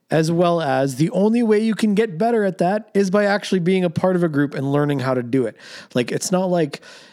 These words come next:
you become converted to Christianity and all of a sudden you're like, "Wow, I'm awesome at not gossiping anymore." It's like, no, you have to put yourself in a situation where you're going to learn, and you have to trust that other people are as well,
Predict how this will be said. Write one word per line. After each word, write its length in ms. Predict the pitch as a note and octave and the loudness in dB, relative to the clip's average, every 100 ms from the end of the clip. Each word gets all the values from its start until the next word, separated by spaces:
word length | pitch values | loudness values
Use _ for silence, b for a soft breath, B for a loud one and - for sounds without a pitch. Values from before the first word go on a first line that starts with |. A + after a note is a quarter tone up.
| B | B
you 120 | - C3 | -6 -4
become 320 | C3 E3 C#3+ | 0 0 0
converted 920 | D3+ B2 D3 B2+ A#2 B2+ - F3+ E3 | -2 2 2 2 0 -2 -10 -12 -4
to 140 | C3+ | -2
Christianity 640 | - C#3 - B2 A#2 A2+ A2+ | 0 0 0 0 2 0 0
and 80 | A#2 | 0
all 140 | D3 | 0
of 80 | C#3 | 0
a 60 | |
sudden 200 | C3 C3+ | 0 0
you're 80 | C#3 | 0
like, 180 | D3 D3+ | -2 -2
"Wow, 260 | D#4 C#4 F#3+ | 0 2 2
I'm 140 | F3 | 0
awesome 420 | F3+ C4 - A3 | 0 0 0 0
at 80 | D#3+ | 0
not 240 | D#3+ F#3 C3 | 0 -2 0
gossiping 500 | C#3 C3 - A2 A2 | -2 -2 -4 -4 -2
anymore." 300 | G#2 G2+ G#2 | -4 -4 -6
It's 100 | C3 | -6
like, 100 | A2+ | -4
no, 640 | A#2+ D#3+ A3+ A#3 B2+ G2 B B B B | -2 0 2 2 -2 -6 B B B B
you 120 | C#3 | -6
have 320 | B2 - A3+ - | -4 -2 -2 -2
to 80 | D#3 | -4
put 220 | - - | -2 -4
yourself 460 | C#3 D3 B2+ - - B B B B _ _ | -2 0 0 -4 -18 B B B B _ _
in 100 | C#3+ C3 | -4 -2
a 60 | |
situation 600 | - B2+ C3+ A#2+ A#2 B2 | -2 -4 0 0 0 -2
where 120 | A#2+ B2+ | 0 0
you're 180 | D3 | 0
going 240 | E3 D3+ C3+ | 0 -2 -2
to 80 | B2+ | -2
learn, 380 | G#2 G2+ A2 C3 | -2 -2 -4 -2
and 100 | C3+ | -2
you 80 | |
have 140 | C#3+ D3 | 0 -2
to 80 | D3 | -6
trust 320 | - D#3+ - | -2 -2 -2
that 80 | D3 | -4
other 140 | C#3+ | -2
people 300 | C#3+ D3+ E3 | -4 -4 -4
are 120 | C3+ | -4
as 140 | C#3+ B2+ | -4 -6
well, 400 | A2+ A2 D3+ | -8 -6 -6